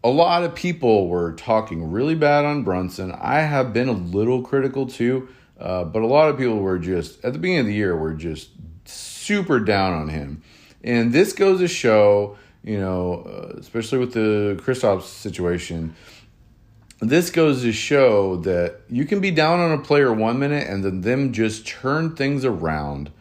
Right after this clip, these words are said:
after a little bit of differences and be an absolute stud. Like, I think Brunson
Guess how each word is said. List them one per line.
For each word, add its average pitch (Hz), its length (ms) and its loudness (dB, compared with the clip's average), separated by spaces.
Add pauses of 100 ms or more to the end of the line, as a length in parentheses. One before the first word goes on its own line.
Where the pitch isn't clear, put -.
(280)
after 92 300 -4
a 87 60 -2
little 110 320 0
bit 113 180 0
of 110 100 -2
differences 104 720 -4 (340)
and 98 320 -4
be 110 140 0
an 98 160 -4 (100)
absolute 95 760 -4
stud. - 960 -2
Like, 82 260 -2 (440)
I 135 220 4
think 131 380 -2
Brunson 120 680 0